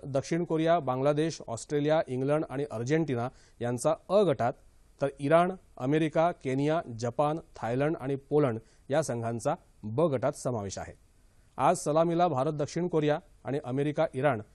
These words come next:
अशा लढती होणार आहेत. याआधी भारतानं दोनदा या स्पर्धेचं जेतेपद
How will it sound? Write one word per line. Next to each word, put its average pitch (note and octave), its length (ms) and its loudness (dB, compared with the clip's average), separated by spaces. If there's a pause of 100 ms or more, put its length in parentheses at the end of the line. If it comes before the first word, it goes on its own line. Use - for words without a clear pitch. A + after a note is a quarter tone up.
(140)
अशा - 220 -4
लढती C3 320 -2
होणार A#2+ 220 0
आहेत. C#3 160 0 (460)
याआधी C#3+ 320 4
भारतानं D#3+ 500 0
दोनदा C#3 320 2
या A#2+ 120 0
स्पर्धेचं C#3 420 -2
जेतेपद C3 380 -4